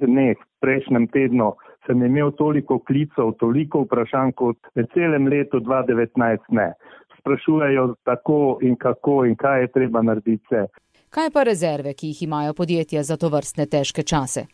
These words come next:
Speaker 1: Gospodarstvo, moram reči, kolikor se pogovarjam z našimi obrtniki in podjetniki, ima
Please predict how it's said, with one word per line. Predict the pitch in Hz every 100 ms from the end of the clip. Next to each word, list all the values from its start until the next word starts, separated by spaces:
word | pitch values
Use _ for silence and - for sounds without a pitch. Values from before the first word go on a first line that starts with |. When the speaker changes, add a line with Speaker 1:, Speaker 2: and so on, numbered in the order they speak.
| _ _ _ _ -
Speaker 1:
Gospodarstvo, | 151 147 131 - 131 143 156 147 - 123
moram | 131 139 131 131
reči, | 135 131 - 131 117 104
kolikor | 143 139 131 -
se | 123
pogovarjam | 123 117 113 120 131 127 120 110
z | 113 113
našimi | 123 120 131 117 113
obrtniki | 107 107 107 - 127 113 117
in | 110
podjetniki, | - 98 104 104 143 143 170 160 - _ -
ima | 147 139 165 156